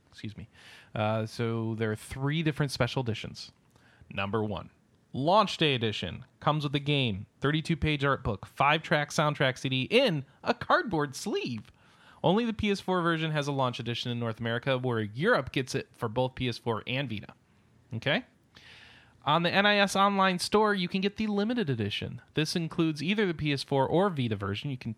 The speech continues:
pick a one hundred and twenty-eight page hardcore art book, hardcover art book. Excuse me, not hardcore art book. That's something else. That'd be bad.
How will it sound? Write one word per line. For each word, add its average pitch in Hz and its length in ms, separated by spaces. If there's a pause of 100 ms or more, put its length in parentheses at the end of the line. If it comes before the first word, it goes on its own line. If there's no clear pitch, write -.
pick 117 300 (340)
a 139 120
one 135 240
hundred 170 360
and 143 120
twenty-eight 185 520
page 185 360
hardcore 175 520
art 170 280
book, - 240
hardcover 202 720
art 117 200
book. 110 220
Excuse - 340
me, 107 100
not 120 240
hardcore 131 460
art - 200
book. 101 240 (280)
That's 113 160
something 131 200
else. 104 180
That'd 101 140
be 123 80
bad. 104 260